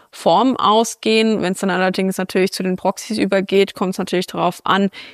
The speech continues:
wie die intern strukturiert sind und auch wie die Beziehungsform zu dem vielleicht staatlichen Auftraggeber strukturiert ist.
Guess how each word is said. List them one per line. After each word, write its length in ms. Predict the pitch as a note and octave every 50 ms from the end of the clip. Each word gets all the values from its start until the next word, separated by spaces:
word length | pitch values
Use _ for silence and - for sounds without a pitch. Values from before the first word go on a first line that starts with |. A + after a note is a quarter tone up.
| - _ -
wie 100 | G#3 F#3+
die 160 | F#3+ F3+ F3
intern 280 | G#3 G#3+ A#3+ B3 A3
strukturiert 560 | G#3+ - - A3+ G3 - - G3+ G3+ G3+ G3 -
sind 300 | - G3 G3 F#3+ F#3 F#3
und 120 | F3+ -
auch 220 | - E3 E3+ E3+
wie 60 | G3+ F3+
die 100 | F3+ F3
Beziehungsform 800 | - - - - F#3+ F#3 F3+ F3 - - F3 E3+ F3 F3 F3
zu 160 | - - -
dem 220 | F3+ F3 F3 F3 F3
vielleicht 260 | - F#3 E3+ D#3+ -
staatlichen 400 | - - - - - F#3+ - -
Auftraggeber 800 | - - B3 C#4 - - B3+ A#3+ _ - A3 A3 G#3+ G#3 G#3+ G#3
strukturiert 640 | - - G#3+ G3+ _ - - G3 G3+ G3 G3+ G3
ist. 220 | - G3 F#3+ -